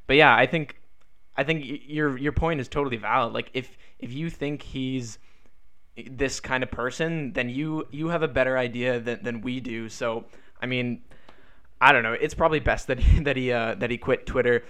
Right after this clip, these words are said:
Something I found, find really interesting though. Like, do you think if he was playing a lot better and or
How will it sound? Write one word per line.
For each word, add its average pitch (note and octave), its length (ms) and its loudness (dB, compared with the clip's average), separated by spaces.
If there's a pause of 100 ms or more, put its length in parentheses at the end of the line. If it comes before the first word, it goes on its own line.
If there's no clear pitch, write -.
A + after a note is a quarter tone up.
(220)
Something F3 500 0 (160)
I A#2+ 80 -6
found, B2 260 -4 (240)
find C3 280 -4
really B2 220 0
interesting B2 420 -8
though. G#2+ 220 -2 (420)
Like, C3 160 -6
do C3+ 100 -6
you F3+ 80 -2
think G3+ 320 -4 (560)
if C3 120 -10
he E3 100 -4
was F#3+ 200 -6 (280)
playing B2+ 340 -4
a A#2 60 -6
lot A2+ 360 -2
better A2+ 460 -4 (280)
and C3 340 0
or A#2+ 500 0